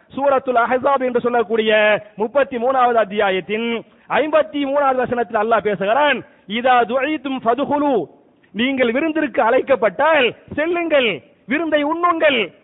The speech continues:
"ஃபைதா தயிம்தும்", நீங்கள் விருந்தை உண்டு விட்டால் ஃபன்தஷிரு,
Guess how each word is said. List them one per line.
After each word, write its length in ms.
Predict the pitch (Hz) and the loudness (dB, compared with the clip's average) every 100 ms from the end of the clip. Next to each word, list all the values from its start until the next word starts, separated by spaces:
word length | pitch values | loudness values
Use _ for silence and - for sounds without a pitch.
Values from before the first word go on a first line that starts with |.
| _ - | _ -4
"ஃபைதா 360 | 220 269 269 254 254 | -2 0 2 2 2
தயிம்தும்", 600 | 254 285 302 320 320 311 294 - _ - | 0 0 -2 -2 -2 -2 -8 -14 _ -8
நீங்கள் 400 | 185 277 262 254 | -4 -2 0 -2
விருந்தை 320 | 269 320 302 | -2 -2 -2
உண்டு 260 | 285 339 339 | -2 -2 -2
விட்டால் 580 | 302 214 254 247 226 190 - _ - | -2 2 2 4 2 0 -8 _ -2
ஃபன்தஷிரு, 800 | 220 311 302 302 - 302 302 | 0 0 0 0 0 -2 -2